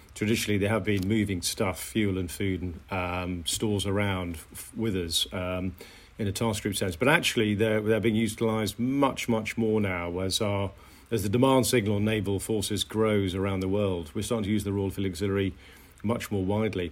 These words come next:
And I'll give example at, uh, Wave Night right now is in the Caribbean. In fact, has just done a, a superb suite of drug busts, I think two hundred kilos of, uh,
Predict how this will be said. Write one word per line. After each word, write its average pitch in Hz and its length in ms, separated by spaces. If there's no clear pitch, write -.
And 104 140
I'll 98 100
give 95 220
example 101 480
at, - 260
uh, 101 120
Wave 104 500
Night 104 360
right 104 220
now 98 240
is 90 80
in 95 60
the 92 80
Caribbean. 92 640
In 110 120
fact, 104 240
has 87 80
just 101 260
done 98 160
a, 95 160
a 107 80
superb 101 560
suite 104 380
of 80 160
drug 110 280
busts, - 420
I 95 100
think 90 160
two - 120
hundred 92 220
kilos 98 420
of, 85 240
uh, 90 240